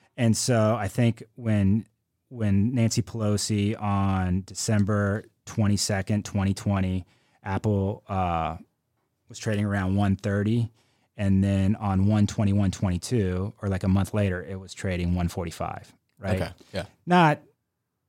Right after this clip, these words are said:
Speaker 1: not the hugest, like, run up or anyway, but anyway, she purchased a hundred calls at the hundred strike. So she bought deep in the money calls, right? So we're just trying to get, like, whenever she's doing these trades, deep in the money, in the money calls,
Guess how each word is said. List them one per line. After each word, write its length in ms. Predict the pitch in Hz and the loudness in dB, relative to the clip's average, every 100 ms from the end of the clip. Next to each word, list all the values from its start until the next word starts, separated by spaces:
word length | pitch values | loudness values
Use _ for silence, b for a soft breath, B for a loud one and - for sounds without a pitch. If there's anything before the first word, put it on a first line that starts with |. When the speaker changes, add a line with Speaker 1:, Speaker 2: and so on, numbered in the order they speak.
| _ _ - | _ _ -2
Speaker 1:
not 200 | 147 117 | 0 0
the 80 | |
hugest, 500 | 98 107 98 98 92 | -2 0 2 0 -2
like, 160 | - 92 | -4 -4
run 220 | 98 92 | -4 -2
up 280 | 90 90 - | -2 -4 -8
or 80 | - | -6
anyway, 260 | 95 95 95 | -2 0 0
but 220 | 92 120 | -2 0
anyway, 260 | 143 123 107 | 2 2 2
she 160 | - | 0
purchased 380 | 120 135 - 101 | 0 -2 -2 -4
a 40 | |
hundred 320 | 90 117 110 107 | 0 0 0 -2
calls 520 | 107 95 98 104 - - | -4 -2 -2 -4 -8 -10
at 140 | 101 | -8
the 60 | 98 | -6
hundred 340 | 98 101 87 | -4 -4 -4
strike. 340 | - 92 82 - | -6 -6 -6 -6
So 100 | 107 | -4
she 140 | - | -2
bought 340 | 101 117 104 | 0 0 0
deep 220 | - 98 98 | 0 -2 0
in 60 | |
the 80 | 90 | 0
money 180 | 87 87 | 0 -4
calls, 460 | - 82 - - | -6 -8 -8 -10
right? 200 | 90 92 - | -6 -6 -6
So 100 | 107 | -10
we're 80 | 104 | -10
just 160 | 104 | -4
trying 140 | - 120 | 0 0
to 40 | |
get, 240 | 110 - | -2 -4
like, 200 | 131 110 | -2 0
whenever 280 | 120 117 135 | 2 2 2
she's 220 | 139 120 | 2 0
doing 220 | - 110 117 | 2 4 4
these 120 | 113 | 2
trades, 440 | 113 113 113 107 - 117 | 0 0 0 -2 -10 -10
deep 240 | 113 107 | -4 -2
in 80 | 123 | 2
the 80 | 113 | 4
money, 440 | 104 104 104 110 - | 4 4 2 0 -4
in 160 | 113 113 | 2 4
the 60 | |
money 320 | 110 107 107 | 4 4 2
calls, 480 | 107 107 98 98 - | 0 -2 -2 -2 -6